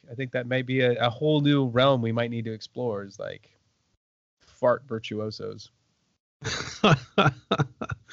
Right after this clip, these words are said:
Speaker 2: The masters of fart.
Speaker 1: Yeah,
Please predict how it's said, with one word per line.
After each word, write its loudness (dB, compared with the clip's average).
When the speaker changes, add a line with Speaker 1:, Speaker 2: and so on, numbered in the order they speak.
Speaker 2:
The 6
masters 4
of 0
fart. 2
Speaker 1:
Yeah, -4